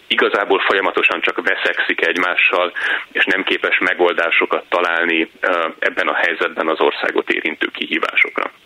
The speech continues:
Hát én úgy gondolom, hogy ez az a politikai környezet, ami,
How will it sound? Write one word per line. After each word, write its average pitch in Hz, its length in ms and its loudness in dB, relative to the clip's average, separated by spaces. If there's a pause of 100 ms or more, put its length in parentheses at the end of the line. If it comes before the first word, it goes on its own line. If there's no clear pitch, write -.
(500)
Hát - 120 2
én 98 140 2
úgy 110 100 2
gondolom, 101 380 4
hogy 90 160 -6
ez 104 160 2
az 101 120 0
a - 180 0
politikai - 560 -2
környezet, 85 480 0
ami, 95 280 -2